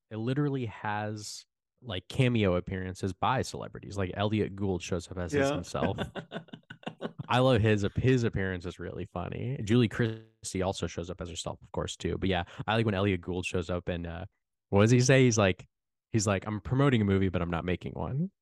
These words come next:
Speaker 1: I
Speaker 2: Yeah.
Speaker 1: love that line.
Speaker 2: <laughs>
Speaker 1: He's, he's so good. I, I love Elliot Gould. He, he, I think he's one of my favorite actors 'cause, I don't know, he's like, he just, like, he has, like, a really weird look to him. I don't think he looks like anyone I've ever seen. Like, um, like, I love the, like, the shirt he was wearing in,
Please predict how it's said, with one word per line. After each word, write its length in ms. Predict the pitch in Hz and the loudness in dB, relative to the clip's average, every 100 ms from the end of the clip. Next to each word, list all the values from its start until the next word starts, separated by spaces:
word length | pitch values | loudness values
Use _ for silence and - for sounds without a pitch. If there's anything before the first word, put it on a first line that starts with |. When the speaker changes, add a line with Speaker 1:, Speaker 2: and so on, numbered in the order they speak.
| _ - | _ 0
Speaker 1:
I 40 | 160 | 4
Speaker 2:
Yeah. 100 | 110 | 6
Speaker 1:
love 140 | 120 | 6
that 140 | 101 80 | 6 4
line. 540 | 90 87 87 98 123 240 | 4 4 2 0 -2 -2
Speaker 2:
<laughs> 140 | - 110 | 2 6
Speaker 1:
He's, 180 | 123 123 | 8 8
he's 240 | 110 120 | 4 4
so 160 | - 123 | 4 4
good. 340 | 95 95 92 | 4 2 4
I, 180 | 104 123 | 4 4
I 180 | 104 113 | 6 4
love 260 | 98 95 78 | 2 0 0
Elliot 340 | 90 82 80 | -4 -4 -6
Gould. 320 | 73 80 82 | -2 -2 2
He, 220 | 117 139 127 | 2 2 0
he, 100 | 127 | -4
I 100 | - | 0
think 160 | 135 185 | 0 2
he's 140 | 151 | 2
one 60 | 120 | 0
of 60 | 110 | 0
my 100 | 95 | 0
favorite 320 | 95 85 80 | 0 -2 -2
actors 680 | 78 - 71 65 73 - - | -6 -6 -6 -4 -4 -6 -2
'cause, 460 | - 87 98 - - - _ _ _ - | 2 2 2 -4 -6 -12 _ _ _ 2
I 60 | |
don't 120 | 147 156 | 4 6
know, 140 | 175 | 2
he's 180 | 113 117 | 0 0
like, 240 | 110 - | 0 -2
he 140 | - 120 | -6 -2
just, 240 | 127 - | 0 0
like, 220 | 113 104 | -2 -4
he 80 | - | 0
has, 120 | 127 156 | 0 2
like, 100 | 139 | 0
a 40 | |
really 260 | 98 98 113 | 2 4 4
weird 300 | 95 101 82 | 4 2 0
look 180 | 85 - | -6 -2
to 180 | 120 113 | 2 2
him. 120 | 113 | 2
I 60 | 98 | 4
don't 160 | 120 | 2
think 120 | 131 117 | 2 -2
he 80 | |
looks 200 | 98 104 | -2 -2
like 140 | 98 - | -2 -4
anyone 360 | 101 110 104 | -4 0 2
I've 120 | 101 95 | 2 2
ever 320 | 95 92 90 | 2 0 -2
seen. 540 | - 98 95 95 90 | -4 -4 -4 -4 -4
Like, 260 | 87 87 - - - _ _ _ _ _ _ - | -6 -8 -12 -20 -20 _ _ _ _ _ _ -4
um, 440 | 92 87 87 87 | 0 2 4 2
like, 160 | 87 92 | 2 2
I 40 | |
love 140 | 101 104 | 2 0
the, 60 | |
like, 140 | 95 92 | -2 -4
the 80 | 90 | -6
shirt 280 | - 87 - | -2 -2 2
he 80 | |
was 160 | 95 92 | 0 0
wearing 280 | 92 95 95 | 0 0 -2
in, 200 | 92 | -4